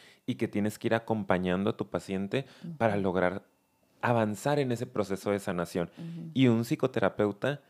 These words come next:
Speaker 1: lo adecuado y lo ético y lo profesional es que te lo maneje así, ¿no? Vamos a ir juntos trabajando en tu proceso. O sea, tú vas trabajando, yo te voy ayudando, yo te voy acompañando, yo te voy espejeando.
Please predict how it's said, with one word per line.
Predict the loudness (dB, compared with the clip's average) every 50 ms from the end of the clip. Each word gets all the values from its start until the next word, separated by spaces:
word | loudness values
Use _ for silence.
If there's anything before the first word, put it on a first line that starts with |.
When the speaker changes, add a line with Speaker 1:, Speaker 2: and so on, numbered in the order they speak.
| _ _ _ _ -6
Speaker 1:
lo | 0 4 6 6 8 8 8
adecuado | 8 6 4 2 0 2 2 4 4 4 4 2 0
y |
lo | 2 2 4 4
ético | 2 2 -2 -4 -4 -2 0
y |
lo | 0 0 -2
profesional | -2 -4 -4 -4 -4 -4 -4 -4 -2 -2 -2
es | -4 -4 -4
que | -6 -4
te | -4 -4
lo | -6 -4 -4
maneje | -4 -4 -4 -6 -6 -4 -4 -4
así, | -4 -4 -8 -8 -8 -6 -6
¿no? | -6 -4 -4
Vamos | -4 -4 -4 -6 -6 -6
a | -6
ir | -6 -6 -8
juntos | -8 -8 -6 -6 -6 -4 -4 -6 -6 -6 -8 -20 -20 -20 _ _ _
trabajando | 2 4 4 4 4 2 0 0 -2 0 0 0 -2
en | -2
tu | 0 0 0 2
proceso. | 4 2 4 6 4 2 4 2
O | 2
sea, | 4 4 4
tú | 4 4 4 4 6
vas | 6 4 4 4
trabajando, | 4 6 6 6 4 4 2 2 2 2 0 -2 -2
yo | 2 6 6 6
te | 6 6 4
voy | 4 6 4
ayudando, | 4 4 4 4 4 4 2 2 2 2
yo | 2 2 2
te | 2 4
voy | 4 6 6
acompañando, | 4 4 0 0 0 0 0 0 0 0 0 0 -2 -4 -4 -8 -20 -20 -20 _ 2
yo | 4 4 6
te | 6 6
voy | 6 6 6 6
espejeando. | 4 2 0 -6 -6 -2 0 0 2 2 0 -2 -4 -6